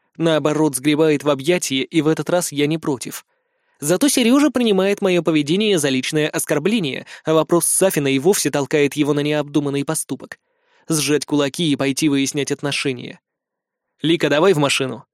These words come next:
Потом будешь оправдываться за легкомысленное поведение", ориентируется Рос, хватая меня под мышку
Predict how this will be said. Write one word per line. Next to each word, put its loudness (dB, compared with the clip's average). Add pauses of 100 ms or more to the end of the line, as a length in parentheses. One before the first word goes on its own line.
(160)
Потом 4
будешь 2
оправдываться 0
за 0
легкомысленное -4
поведение", -2 (540)
ориентируется 0
Рос, 0
хватая -2
меня -2
под 0
мышку -2